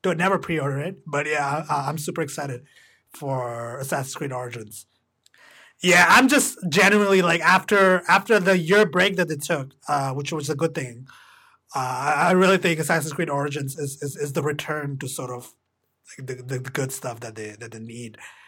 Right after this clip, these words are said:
Um, because Assassin's Creed was really getting sort of, uh, a bit stale, especially with Unity. Uh, Syndicate was all right, but, uh, Origins, I'm looking forward to it.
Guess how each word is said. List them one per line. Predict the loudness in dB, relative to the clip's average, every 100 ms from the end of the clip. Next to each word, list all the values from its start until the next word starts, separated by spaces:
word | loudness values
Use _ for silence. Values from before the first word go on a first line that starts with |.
| _ _ _
Um, | -10 -8 -10 -14 -16 -16
because | -8 -6
Assassin's | -2 0 0 0
Creed | 0 0
was | 0 -2
really | -4 -4
getting | -6 -6 -6
sort | -8 -10
of, | -12 -14 -12
uh, | -10 -10 -14 -18 -20
a |
bit | -14 -12 -12 -14 _ _ _ _
stale, | -10 -4 -2 0 0 -2 -6
especially | -10 -8 -8 -8
with | -8
Unity. | -6 -6 -4 -6 -10 -12 -8
Uh, | -8
Syndicate | -8 -8 -8 -8
was | -8 -8
all | -10
right, | -8 -8 -10
but, | -12 -14 -14 _ _ _ _ _ _ _
uh, | 2 4 6
Origins, | 4 4 0 -2 -8 -16 _
I'm | -4
looking | -2 -2
forward | -4 -6 -8
to | -12
it. | -14